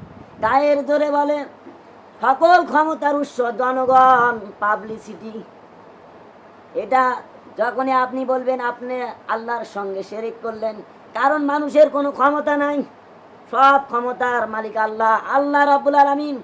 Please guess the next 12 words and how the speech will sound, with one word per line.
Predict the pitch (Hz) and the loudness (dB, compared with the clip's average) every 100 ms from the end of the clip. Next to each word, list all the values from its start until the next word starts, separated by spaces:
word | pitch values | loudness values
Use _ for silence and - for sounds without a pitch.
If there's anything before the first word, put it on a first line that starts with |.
| - - - - | -16 -20 -20 -8
খুঁটি | 262 294 349 302 | -6 -2 -2 -2
ছাড়াই | 262 285 311 311 | 2 4 4 4
আসমানকে | 269 262 247 254 247 220 - 233 | 2 -2 -2 -6 -6 -8 -6 -4
আল্লাহ | 233 226 226 | -2 -2 0
রাব্বুল | 220 196 214 | 0 -2 -4
আলামিন | 220 226 226 220 165 | -2 -2 -4 -8 -8
ঝুলন্ত | 190 233 233 202 | -6 -6 -8 -8
রেখে | 226 226 214 | -8 -8 -8
দিয়েছে। | 214 190 226 220 - - - - - | -8 -10 -10 -12 -14 -20 -20 -20 -8
এ | 233 285 233 - - - - - - - - - | 4 4 4 -2 -20 -20 -20 -20 -20 -20 -16 -6
মাটির | 208 277 - 302 302 254 - | -2 -2 -2 -4 -4 -8 -6
তলে | 254 277 302 | 0 4 4